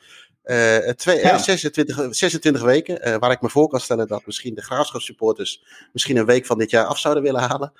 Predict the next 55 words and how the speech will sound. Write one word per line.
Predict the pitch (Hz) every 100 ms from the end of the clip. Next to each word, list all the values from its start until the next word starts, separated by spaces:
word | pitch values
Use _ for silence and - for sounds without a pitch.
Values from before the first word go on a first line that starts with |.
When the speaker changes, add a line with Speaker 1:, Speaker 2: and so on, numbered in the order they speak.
| - - -
Speaker 1:
Maar, | - 123 117 117
Speaker 2:
<laughs> | 113 110
Speaker 1:
eh, |
wij | 113
houden | 139 156
het | 156
al, | 151 135 123
eh, |
zesentwintig | 120 175 - 156 131
weken | 139 139
vol | 127 147
op | 131
de, | 127 117 107 101
op | -
de, | - 104 98 -
op | 131
de | 165
maandagochtend. | 175 147 - 180 - - - -
Eh, | -
nou | 110 110 107 107
ja, | 87
zoals | 90 104
we | 120
elke, | - 113 117 120 110 107 104 _ - - - - _
eh, | 113 107 104 101 101 98 95 _ _
elke | - 110 113
week | 107 110 113 -
ook | 113
wel | 110 104
zeggen | 101 110 113
is, | 107
mocht | 107 104
er | 107
nog | 98 -
tips, | 143 139 -
onderwerpen | 147 139 127 120 120 -
of, | 110 107 -
eh, | 110 101
of | 101
suggesties | - 123 147 - 117
zijn | 107 101
voor | - 104
de | 101 92 - - -
Halt | - 107
van | -
Godcast, | 95 110 110 117 123
dan | 117
houden | 107 117
we | 101 98
ons | 104
daar | 98 98
natuurlijk | 98 107 -
altijd | 104 104
voor | -
aanbevolen. | 92 101 98 - 76 104